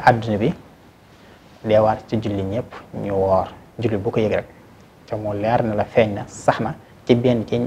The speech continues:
ñeent yi ñu waxoon, saxee na ci, day war ci yow julli bi nga daal di woor. Te ñii wax naa ne mooy ñi ëpp. Am ñu ne déedéet, ñoom moom liñ gis mooy gox bu nekk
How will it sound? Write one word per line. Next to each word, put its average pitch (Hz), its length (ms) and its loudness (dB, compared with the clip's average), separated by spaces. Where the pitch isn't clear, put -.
ñeent 123 440 0
yi 113 120 0
ñu 117 80 2
waxoon, 107 340 2
saxee 123 280 4
na 101 100 -4
ci, - 140 -8
day 110 80 2
war 104 160 0
ci - 60 2
yow 104 120 2
julli 98 200 -4
bi 95 60 -6
nga 98 100 -4
daal 95 120 -2
di 98 60 0
woor. 95 140 -4
Te 117 80 0
ñii 110 360 -2
wax 110 180 2
naa 104 140 -2
ne 110 60 -2
mooy 101 220 -6
ñi 95 80 -6
ëpp. - 140 -10
Am 143 140 4
ñu 127 100 4
ne 113 80 2
déedéet, 113 500 2
ñoom 120 200 2
moom 110 160 0
liñ 135 160 4
gis 131 160 4
mooy 107 300 -2
gox 120 340 6
bu 120 100 -2
nekk 135 200 4